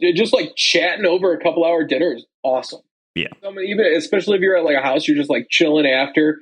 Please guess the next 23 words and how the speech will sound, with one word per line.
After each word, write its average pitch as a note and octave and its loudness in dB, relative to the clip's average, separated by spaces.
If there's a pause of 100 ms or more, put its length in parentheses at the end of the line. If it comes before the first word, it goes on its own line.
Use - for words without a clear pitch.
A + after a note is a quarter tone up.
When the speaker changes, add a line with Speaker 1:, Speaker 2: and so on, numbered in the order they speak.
(220)
Speaker 1:
just - -12
hanging D#3 4
out D#3 2
around D3+ 2
the C#3+ 2
table. C#3+ 2
Like, C3 0
the C3 0
girls D3 2
are D3 2
talking, D3 0
the B2+ 0
guys C3+ 0
are C#3+ -12
just D3+ 2
catching D3+ 2
up. D3+ 2
It's, - -8 (160)
it's E3 2 (140)
awesome. D3 -2 (280)
Speaker 2:
Mm-hmm. G2 0 (840)
Yeah. E2 -2 (680)
Um, C3+ 2